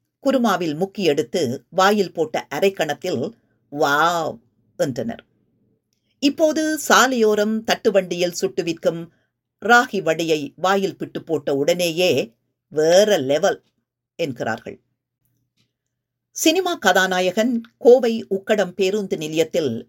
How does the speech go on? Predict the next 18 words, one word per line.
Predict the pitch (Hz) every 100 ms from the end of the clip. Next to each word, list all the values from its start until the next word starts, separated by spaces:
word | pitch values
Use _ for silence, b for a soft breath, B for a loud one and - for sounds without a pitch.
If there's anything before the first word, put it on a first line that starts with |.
| 170
வில்லனின் | 226 240 208 185
அடியாட்களுடன் | - 156 190 175 - 147 147 156 127 -
ஸ்டண்ட் | - 226 214 202
புரியும் | - 151 147 143
போது | 151 143 190 117 - _ _ _ _ _ _ -
ஒருவனின் | 240 269 254 226 214
தலைமயிரை | 175 202 240 170 151 151 117 - _ -
இடக்கையால் | 220 254 - 170 165 123
பற்றி | 165 - - 143 123 - -
சுழற்றி | 208 190 160
வீசுவான். | 180 139 - 92 - _ _ _ _ _ _ _ _ _ -
அவன் | 254 302 285 277 269 _
சுங்கம் | - 320 311 277 233
மேம்பாலச் | 208 226 208 180 180
சுவரில் | 165 160 165 160
மோதி | 156 160 175 214 226 -
சிதறி | - 202 139 175
விழுவான். | 165 123 -